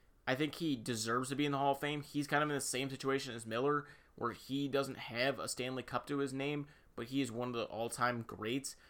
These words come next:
Um, Curtis Joseph, I think he's a guy that's gonna be in, you know, in the next few years here. And then Chris Osgood, you know, Chris Osgood, I think, has a fifty-fifty shot. I would lean more towards the no side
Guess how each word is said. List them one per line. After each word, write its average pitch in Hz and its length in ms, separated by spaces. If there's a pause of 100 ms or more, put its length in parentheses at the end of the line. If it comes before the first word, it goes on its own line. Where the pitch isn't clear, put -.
(380)
Um, 117 260
Curtis 143 340
Joseph, 131 560
I 123 60
think 123 220
he's 131 200
a 123 60
guy 123 240
that's 127 140
gonna 123 160
be 120 420 (140)
in, 131 340 (480)
you 127 160
know, 120 140
in 117 60
the 117 60
next 117 260
few 135 240
years 117 360
here. 151 300 (280)
And 139 200
then 143 240
Chris 156 340
Osgood, 127 440
you 117 120
know, 127 120
Chris 156 340
Osgood, 135 360
I 131 60
think, 131 200
has 117 120
a 107 60
fifty-fifty 123 560
shot. 127 360
I 120 120
would 120 140
lean 123 180
more 117 260
towards 120 380
the 101 80
no 107 320
side 131 420